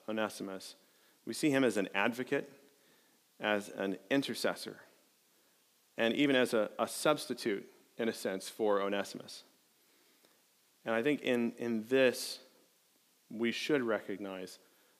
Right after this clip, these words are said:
a clear picture of Christ and the difference that the gospel makes. The gospel permeates this letter.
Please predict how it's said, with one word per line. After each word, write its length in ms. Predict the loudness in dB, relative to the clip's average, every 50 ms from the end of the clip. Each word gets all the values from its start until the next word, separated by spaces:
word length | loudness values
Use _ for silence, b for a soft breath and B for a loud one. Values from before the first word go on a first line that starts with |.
| b -8
a 80 | -6 -6
clear 560 | -6 -10 -10 -4 0 2 4 4 4 2 0
picture 600 | -2 -4 -4 -4 -4 -4 -4 -4 -4 -4 -4 -8 b b b b b b b b b b _
of 200 | -4 -4 -4 -4
Christ 560 | -6 -6 -4 -4 -4 -6 -8 -12 -12 -14 -14 -14 -10 -6
and 80 | -6
the 60 | -6 -4
difference 520 | 0 0 0 0 0 -2 -4 -6 -6 -8
that 140 | -12 -12 -10
the 80 | -8
gospel 380 | -6 -4 -4 -4 -6 -8 -10 -10
makes. 440 | -10 -10 -12 -12 -16 -20 -20 -20 -20 b b b b b b b b b b -2
The 80 | 4
gospel 360 | 6 6 6 6 4 0 -2
permeates 720 | -2 -6 -10 -16 -6 0 2 4 6 6 4 2 -2 -6 -6
this 200 | -8 -6 -4 -6
letter. 260 | -6 -6 -6 -10